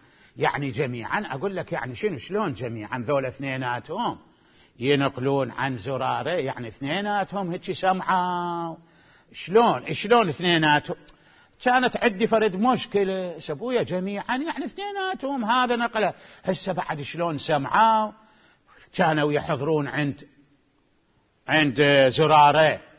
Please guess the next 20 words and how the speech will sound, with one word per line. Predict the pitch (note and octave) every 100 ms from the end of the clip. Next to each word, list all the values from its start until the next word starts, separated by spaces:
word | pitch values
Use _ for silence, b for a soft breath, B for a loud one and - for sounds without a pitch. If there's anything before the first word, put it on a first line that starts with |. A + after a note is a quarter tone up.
| _
في | _ D#3+ B2
وقت | C3+ -
واحد، | D#3+ C#3+ D3 C#3 B2 G3+ A3+ A3 G3 b b D3+
أو | D#3
مرة | C#3+ F3+ F3+
عطى | D3+ D#3+ -
الكتاب | C#3 - D3 D3+ D3 C#3+
لهذا | C3+ C#3+ C#3+ C#3+ C#3+
ومرة | A2+ D3+ D3+
ع-، | D3 E3 B B
هسه | - - -
أنت | - B2 -
هاي | - F3+
لا | A2+ D3
توقفك | - C4 - C#4 C#4+ -
هذه | C4+ A#3+
القضية، | A#3 A3+ A3 A3+ G#3 G#3 G#3+ G#3+ - B
شو | C4+
له | D4
ربط؟ | C4+ G#3+ G3 G3+ G3+